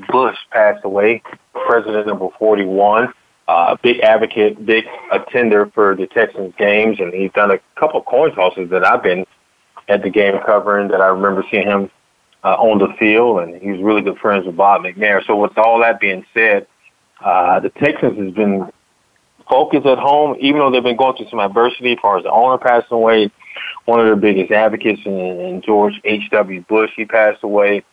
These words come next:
But it just seems like the Texans are so focused right now, um, and they're doing a really good job by just continuing to win, but also learning from their mistakes. And, uh, I really, uh,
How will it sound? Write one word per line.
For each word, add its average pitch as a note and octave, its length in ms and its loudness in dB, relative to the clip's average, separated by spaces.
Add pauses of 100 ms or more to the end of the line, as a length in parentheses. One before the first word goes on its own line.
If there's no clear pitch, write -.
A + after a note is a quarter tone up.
(480)
But G2 140 0
it F#2+ 100 -2
just G#2 240 -4
seems A#2+ 220 -2
like A2 100 2
the F#2+ 80 -6
Texans G#2 420 -4
are F2 200 -8
so A#2 260 0
focused A#2 340 -2
right G2 240 -2
now, G2 340 0 (360)
um, - 400 -8 (200)
and G#2+ 120 0
they're G#2+ 100 2
doing A2 240 2
a G2 60 2
really A2+ 380 2
good G2+ 200 -4
job G2 460 2
by F#2+ 200 2
just G#2 260 -2 (260)
continuing A#2+ 440 -4
to E3+ 80 4
win, A#2+ 400 0 (460)
but A2+ 120 -2
also B2 380 0
learning A#2+ 380 0
from A2+ 180 -2
their G#2+ 120 2
mistakes. G2 640 -2
And, F#2 240 -8
uh, - 220 -4
I - 40 -4
really, G2+ 640 0
uh, F#2 340 -2